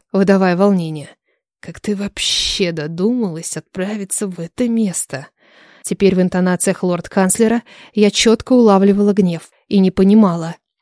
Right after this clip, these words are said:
«Лорд Вестон, при всём уважении я не собираюсь это с вами обсуждать. Каждый из нас волен делать свой выбор. Прошу прощения, мне пора». Протараторила я и отступила на два шага, как ещё один из десятки прибывших воинов стремительным шагом подошёл ко мне.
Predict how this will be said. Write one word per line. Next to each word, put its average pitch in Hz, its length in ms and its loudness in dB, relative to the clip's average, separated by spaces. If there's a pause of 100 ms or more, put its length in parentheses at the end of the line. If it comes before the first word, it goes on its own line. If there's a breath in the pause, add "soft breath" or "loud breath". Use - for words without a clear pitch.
(140)
«Лорд 233 260 4
Вестон, 208 520 0
при 233 160 4
всём 277 260 4
уважении 233 500 6
я 226 100 4
не 226 100 6
собираюсь 226 420 2
это 233 260 2
с - 120 -2
вами 220 200 4
обсуждать. 196 540 -2 (340 loud breath)
Каждый 247 340 4
из 240 100 4
нас 262 200 4
волен 233 260 6
делать 208 280 4
свой 247 240 2
выбор. 185 320 2 (220 loud breath)
Прошу - 260 2
прощения, 226 480 2
мне 226 220 6
пора». 202 340 0 (420)
Протараторила 214 600 4
я 202 320 4
и 262 60 6
отступила 233 500 2
на 196 140 4
два 185 220 2
шага, 240 360 2
как - 220 -2
ещё 214 340 2
один 254 260 6
из 214 120 4
десятки 226 420 0
прибывших 214 540 0
воинов 240 320 4
стремительным 208 560 2
шагом 214 340 2
подошёл 208 420 2
ко 185 140 -2
мне. 175 280 -2